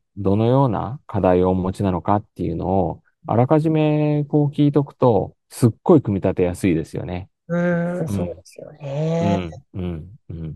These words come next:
Speaker 2: え、東さん、逆にどんな風に聞いてる？
Speaker 1: え、いや、もちろん同じですよ。研修に関しては、やっぱり、あの、参加してくださる方がね、どんな方なのかっていうのを、あらかじめこう把握、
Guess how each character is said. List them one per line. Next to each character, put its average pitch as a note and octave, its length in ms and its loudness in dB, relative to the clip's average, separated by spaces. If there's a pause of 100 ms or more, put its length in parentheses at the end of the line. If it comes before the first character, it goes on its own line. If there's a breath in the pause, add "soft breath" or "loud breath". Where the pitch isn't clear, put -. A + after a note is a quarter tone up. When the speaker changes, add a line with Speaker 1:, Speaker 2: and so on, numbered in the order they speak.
(140)
Speaker 2:
え、 - 60 -2
東 C4 360 4
さ F3 100 0
ん、 E3 40 0
逆 D3+ 220 0
に D3+ 120 2
ど E3 140 0
ん E3+ 80 0
な D3 120 0
風 D3 180 -4
に - 200 -8 (240)
聞 - 120 -14
い B2+ 40 -18
て - 120 -14
る？ D3+ 80 2
Speaker 1:
え、 C3+ 40 4
い C3+ 40 2 (460)
や、 D#3+ 140 4
も F3 180 4
ち A3 80 8
ろ D3+ 80 10
ん G2 220 -2
同 B2+ 200 6
じ A#2+ 100 6
で C3+ 100 6
す - 120 0
よ。 E2 160 4
研 A#2 220 0
修 A#2+ 320 2
に A#2 120 0
関 A#2 260 0
し - 100 -10
て F2 100 2
は、 F2+ 360 4 (100)
や G2+ 60 -4
っ - 120 -12
ぱ C#3+ 120 2
り、 G2+ 340 2 (300 soft breath)
あ F#2+ 120 0
の、 E2+ 640 -2 (420)
参 B2 260 2
加 C3 100 2
し - 80 -4
て D#3 80 6
く C#3+ 100 4
だ C#3 100 6
さ C#3+ 120 4
る A#2+ 100 2
方 F#2+ 240 0
が E2 140 -2
ね、 A2 220 -4 (100)
ど A2+ 160 4
ん C3 60 2
な A2 100 0
方 F#2+ 260 -2
な E2+ 120 -2
の D#2+ 140 -6
か A2+ 120 2
っ A2+ 80 0 (100)
て G2+ 80 -4
い F2 60 -2
う - 20 -4
の F2+ 140 -6
を、 F#2+ 360 0 (260 soft breath)
あ G#2 100 -2
ら G#2+ 80 2
か A#2+ 120 2
じ B2 100 0
め B2+ 100 2
こ B2 220 6
う - 20 2
把 A#2+ 220 4
握、 B2 1000 0